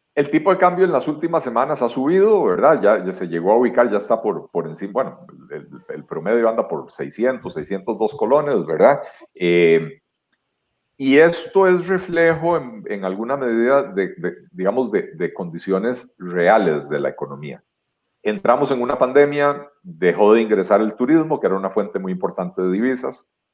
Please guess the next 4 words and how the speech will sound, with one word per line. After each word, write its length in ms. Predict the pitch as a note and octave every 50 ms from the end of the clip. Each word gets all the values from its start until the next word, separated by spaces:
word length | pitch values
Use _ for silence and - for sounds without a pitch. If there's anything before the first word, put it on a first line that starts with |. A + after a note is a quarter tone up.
| _ _ _ _ _
Eh, 420 | - F#2+ F2+ F2 F2+ F2+ F2 F#2 -
las 200 | G#2+ G#2 G2 G2
exportaciones, 1160 | G2+ - - - G2+ G2 G2+ - F#2+ F2+ - G#2+ G#2+ G#2+ A2 A2+ B2 B2+ B2 B2 B2 - - _ _ _ _ _ _ _ _ _ - - _ _ _ _ _ _ _ _ _ - -
eh, 80 | G2+